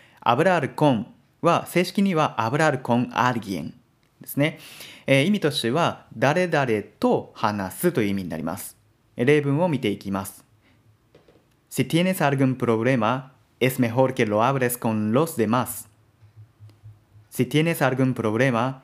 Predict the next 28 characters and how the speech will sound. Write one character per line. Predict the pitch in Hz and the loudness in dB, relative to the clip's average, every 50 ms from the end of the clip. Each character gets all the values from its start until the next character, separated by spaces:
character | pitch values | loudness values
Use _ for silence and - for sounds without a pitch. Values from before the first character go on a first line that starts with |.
| _ | _
es | - - 120 - | -2 -2 0 0
mejor | 120 113 107 104 127 131 123 - | 0 -2 0 2 2 0 2 0
que | - 107 | -2 -4
lo | 98 101 98 104 | -2 0 0 2
hables | 120 135 135 117 113 117 117 - | 2 2 2 0 0 -2 -2 -4
con | - 113 107 104 101 104 | -6 -4 -4 -4 -2 0
los | 113 139 151 151 - | 0 0 -2 -2 -2
demás. | 113 107 107 120 123 110 - - - - - _ _ _ _ _ _ _ _ _ _ _ _ _ _ _ _ _ _ _ _ _ _ _ _ _ _ _ _ _ - | -2 -2 0 0 -2 -2 -4 -8 -16 -20 -20 _ _ _ _ _ _ _ _ _ _ _ _ _ _ _ _ _ _ _ _ _ _ _ _ _ _ _ _ _ 0
例 | 147 175 190 190 | 2 2 4 4
文 | 185 190 180 175 | 2 0 0 0
の | 175 175 | 0 -2
意 | 180 | -2
味 | 147 107 98 | -2 -2 0
は、 | 110 117 120 104 - - _ - - _ _ - | 0 0 0 0 -4 -8 _ -20 -20 _ _ -4
え | 127 123 117 117 110 110 107 107 | -2 0 0 2 0 0 0 2
ー、 | 107 | 2
前 | 151 175 | 2 2
半 | 170 185 180 | 2 0 -2
部 | 175 160 | -2 -2
分 | 123 104 98 104 | -2 -2 0 2
は | 117 123 113 | 2 0 0
条 | 107 117 110 107 | 0 -2 -2 -2
件 | - 113 101 | -2 -2 -4
文 | 95 92 - | -4 -6 -8
で | - - | -10 -12
す | - - | -12 -10
の | - 107 | -6 -2
で、 | 127 151 120 - - | -2 -2 -2 -4 -10